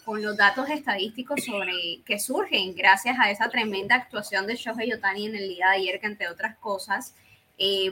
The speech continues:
por parte del picheo, lanzó por ocho entradas completas, solamente permitiendo dos imparables,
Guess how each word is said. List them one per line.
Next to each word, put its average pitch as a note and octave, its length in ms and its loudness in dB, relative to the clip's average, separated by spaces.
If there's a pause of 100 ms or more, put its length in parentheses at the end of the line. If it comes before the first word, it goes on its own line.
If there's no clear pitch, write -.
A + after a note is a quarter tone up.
por G#3 220 -2
parte G3 260 8
del D4 240 6
picheo, A#3 680 0 (300)
lanzó G#3 400 -2
por A3+ 280 -4
ocho C4+ 300 2
entradas A#3+ 460 6
completas, A3 680 -4 (100)
solamente B3+ 680 2
permitiendo G3+ 720 -4
dos G3+ 280 -4
imparables, G3 720 2